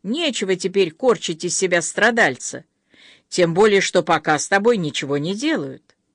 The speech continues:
И этот человек осмеливался говорить мне, что я слишком суров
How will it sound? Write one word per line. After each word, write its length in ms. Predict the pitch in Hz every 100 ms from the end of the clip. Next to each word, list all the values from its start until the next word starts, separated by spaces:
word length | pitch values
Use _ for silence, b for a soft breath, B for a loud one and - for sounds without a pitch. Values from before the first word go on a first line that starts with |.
| _ _ _ _ _ _ _ _ _ _
И 260 | 185 208 220
этот 420 | 277 320 311 214
человек 760 | - 226 220 226 254 330 208 -
осмеливался 1000 | 170 - 214 254 294 220 190 180 170 180
говорить 680 | 160 165 175 190 311 370 196
мне, 240 | 170 156
что 180 | - 180
я 220 | 196 262
слишком 500 | 247 240 294 - 233
суров 600 | - - 240 190 226 330